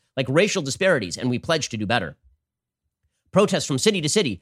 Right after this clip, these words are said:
and country to country have carried on for many days, now featuring Ben Affleck, and show little sign of slowing anytime soon. This "you"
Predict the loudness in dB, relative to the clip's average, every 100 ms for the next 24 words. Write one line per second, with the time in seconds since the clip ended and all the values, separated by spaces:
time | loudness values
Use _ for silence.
0 | _ -2 2 2 0 0 0 0 -4 0
1 | 2 2 2 2 2 4 2 -2 -4 -14
2 | 0 2 2 0 -2 0 2 0 0 -4
3 | -8 -6 -2 0 0 0 -2 -2 -2 0
4 | 0 -2 -2 -2 -2 -2 -4 -8 _ _
5 | _ _ _ _ _ _ _ _ _ 0
6 | 4 4 2 2 2